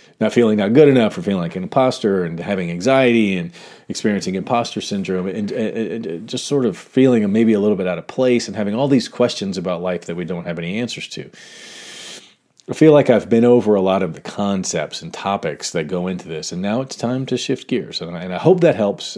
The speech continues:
um, and I hope that you'll stay with me. And a little bit more about what I wanna talk about is to, is to start, you know, any good scientific experiment at the very beginning will state their assumptions. You know, what are the things that we're all gonna have to believe in,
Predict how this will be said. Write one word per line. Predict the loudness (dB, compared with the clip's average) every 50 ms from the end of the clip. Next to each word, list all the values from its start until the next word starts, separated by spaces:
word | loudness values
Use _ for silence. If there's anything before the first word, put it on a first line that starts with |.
| -16 _
um, | -12 -10 -8 -8 -8 -8 -8 -8 -10 -12 _ _ _ _ _ _ _ _ _ _ _ _ -4 0
and | 2 4
I | 6
hope | 6 6 6 6
that | 4 2 2 2
you'll | 0 0 0
stay | -2 -2 -2 0
with | 0 0 0 0 0
me. | -2 -4 -2 -2
And | -4 -4 -6 -6
a | -6 -2
little | 2 4 4 6 6
bit | 6 4 4 4
more | 4 6 6 6 6
about | 6 4 2 0
what | 0 0 0
I | 0
wanna | 0 -2 -4 -6
talk | -4 -4 -6 -4 -4
about | -4 -4 -2 -2 -2 -4 -6
is | -8 -12 -12
to, | -10 -10 -10 -10 -10 -8 -6
is | -6 -6 -6
to | -6 -8
start, | -8 -4 0 2 2 2 2 2
you | 2
know, | 2 4 4 4
any | 4 4 4 4 6
good | 6 6 6
scientific | 4 2 2 2 2 2 2 0 -2 -2 -2 -2 -4
experiment | -4 -6 -6 -4 -2 0 0 0 0 -2 -4
at | -6 -6
the | -4
very | -2 0 0
beginning | 0 -2 -2 -2 -2 -2 0 -2 -2 -4
will | -6
state | -6 -4 -2 0 0 0 -2
their | -4 -6 -6
assumptions. | -6 -6 -8 -8 -8 -8 -10 -12 -14 -14 -16 -18 -18 -18 -20 -20 -20 -20 -20 -20 -14 _ -2
You | 0
know, | 4
what | 6 6 8
are | 8 6
the | 6 4
things | 2 2 2 2 2 0 -2 -2
that | -2 -2 0
we're | 0 2 4
all | 4 6 6 6
gonna | 4 4 2
have | 2 2 0 0 0
to | -2 -4
believe | -2 -2 0 2 4 6 6 6 6 4
in, | 2 -2 -2 -2 -2 -4 -6